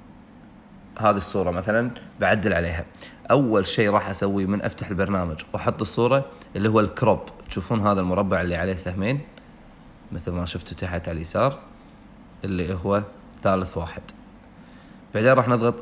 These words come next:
المربعات الثلاث اللي على اليسار، أول واحد نختار مثلا أبيها حق ستوري. خلاص الحجم هذا تسعة ضرب ستاش للستوري. شوفوا نختار الزاوية اللي نبيها، مثلا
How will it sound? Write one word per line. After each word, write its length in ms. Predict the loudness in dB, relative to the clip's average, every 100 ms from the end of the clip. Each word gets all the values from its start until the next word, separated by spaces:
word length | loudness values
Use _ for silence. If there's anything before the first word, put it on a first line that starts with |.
| -2
المربعات 520 | 2 4 4 6 4
الثلاث 360 | 2 2 4 2
اللي 120 | 0
على 60 | -2
اليسار، 380 | -2 -2 -2 -2
أول 180 | 0
واحد 320 | 0 0 -2 -4 -8 -20 -20 -20 -20 -10
نختار 400 | -8 -2 2 2
مثلا 380 | 2 2 0 0
أبيها 220 | 0 0
حق 200 | 0 -4
ستوري. 360 | -2 0 0 -2 -10 -20 -20 -20 -20 -20 -20 -20 -20 -20 -20 -20 -20 -8
خلاص 340 | 0 0 0
الحجم 380 | 0 0 2 2
هذا 360 | 4 4 2 -2 -4
تسعة 360 | -4 0 -2 -4 -10 -2
ضرب 200 | -2 -2
ستاش 560 | -6 0 2 2 -2 -8
للستوري. 600 | -4 -4 -2 0 0 0 -6 -16 -20 -20 -20 -20 -20 -16
شوفوا 460 | -8 -6 -2 -2 -2
نختار 360 | -2 2 2
الزاوية 340 | 4 2 4 2
اللي 200 | 0 -2
نبيها، 260 | -2 -4
مثلا 420 | -6 -2 0 0